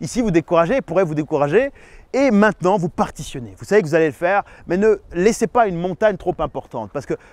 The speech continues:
là, votre cerveau encore, surtout la partie inconsciente, va vous dire, « Oh là là, le danger est trop grand. Qu'est-ce que tu nous demandes de faire ? C'est un saut qui est trop haut, trop grand. » Et c'est le meilleur moyen que de,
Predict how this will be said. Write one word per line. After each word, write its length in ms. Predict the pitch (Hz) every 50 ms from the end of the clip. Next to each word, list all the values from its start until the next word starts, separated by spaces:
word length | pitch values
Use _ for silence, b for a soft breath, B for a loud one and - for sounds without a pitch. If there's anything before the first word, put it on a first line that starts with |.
| b b
là, 160 | 151 190 214
votre 440 | 175 180 - - 175 156 147 143 -
cerveau 360 | - - - 202 165 165 185 214
encore, 480 | 190 156 - - 196 190 156 131 123
surtout 240 | - - 131 - 196
la 100 | 185 165
partie 260 | - 156 - - 165
inconsciente, 500 | 160 143 - 196 - - 247 240 233 - B B B B B B
va 180 | 156 139 170 214
vous 80 | 214
dire, « 200 | 165 165 226 196 - _ -
Oh 120 | 247 254 233
là 100 | 208 185
là, 140 | 180 165
le 100 | 147 151
danger 360 | 151 143 190 202 175 151 247 233
est 40 |
trop 220 | - - - 226 220
grand. 340 | 190 185 240 269 269 202 - B B B B
Qu'est-ce 220 | - - 285 - -
que 60 | 233
tu 140 | - - 202
nous 120 | 196 202
demandes 240 | 202 226 277 262 202
de 80 | 202 190
faire ? 320 | - 262 285 269 226 - - B B B
C'est 240 | - 220 220 -
un 140 | 262 269 240
saut 200 | - - - 311
qui 160 | - - -
est 60 | 247 220
trop 300 | - - 262 311 269 -
haut, 200 | 277 302 277 240
trop 260 | - - 269 294 269
grand. » 320 | 190 190 220 214 196 160 - B B B
Et 60 | B
c'est 160 | 165 - 220 233
le 80 | 233
meilleur 280 | 208 226 247 254 233 190
moyen 520 | 185 185 202 220 214 220 233 240 226 196 - b b b
que 80 | - 208
de, 220 | 170 202 214 196